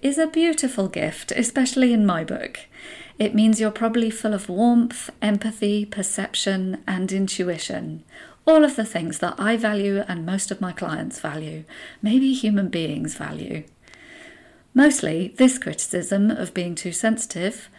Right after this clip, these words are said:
is levelled by people who cannot tolerate emotion, particularly in that moment. But the real problem here is that the criticism we perceive around us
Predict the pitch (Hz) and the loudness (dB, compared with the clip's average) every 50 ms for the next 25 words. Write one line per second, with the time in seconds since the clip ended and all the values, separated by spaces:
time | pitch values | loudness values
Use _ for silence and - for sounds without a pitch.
0 | - - - _ _ - 247 240 240 247 254 269 262 302 294 277 277 - 269 262 | -20 -20 -20 _ _ 0 0 2 2 2 2 2 2 0 -2 -4 -4 -2 -2 -2
1 | 254 - 247 233 233 220 208 202 208 214 208 - - 220 208 208 208 208 208 - | -2 -2 -4 -4 -2 -4 -4 -4 -4 -6 -6 -6 -6 -4 -2 0 0 -2 -4 -6
2 | - - 196 175 175 175 165 170 175 - - 185 175 165 170 165 - - 160 160 | -8 -8 -6 -6 -6 -6 -6 -8 -8 -6 -6 -8 -6 -6 -6 -6 -4 -4 -4 -4
3 | 160 156 156 - - - - - - - 254 247 233 226 220 208 202 196 - - | -6 -6 -6 -6 -2 -2 -2 -2 -2 -2 0 0 2 2 2 0 0 -2 -4 -4
4 | 202 175 170 165 147 - - - - - - - - - _ _ _ _ _ _ | -4 -4 -4 -6 -6 -8 -8 -10 -10 -12 -12 -14 -16 -20 _ _ _ _ _ _
5 | _ _ _ _ _ _ _ _ _ _ _ _ _ - - - - - - - | _ _ _ _ _ _ _ _ _ _ _ _ _ -20 -20 -18 -18 -18 -18 -20
6 | - - - _ _ - 233 233 233 247 233 220 220 247 262 285 285 277 285 - | -20 -20 -20 _ _ -2 -2 2 2 2 2 4 6 6 8 8 6 4 0 -2
7 | 294 277 285 277 254 240 226 220 190 175 165 170 170 175 - - - 202 190 - | -2 2 6 6 6 6 6 2 0 0 -2 -2 -4 -6 -8 -4 -2 -2 -2 0
8 | - 214 220 - - 214 - - 262 262 262 - 285 277 - 285 269 - 262 247 | 0 -2 -2 -2 -6 -8 0 0 0 2 2 0 0 0 0 -2 4 6 6 8
9 | 240 233 233 233 - 240 214 - - 214 214 190 190 170 170 190 220 269 302 294 | 8 6 4 2 0 -4 -4 -2 -2 -2 -2 -2 -4 -4 -2 0 4 6 6 6
10 | 277 - - - 233 254 - - - - | 6 6 4 0 -2 -2 -4 -6 -8 -8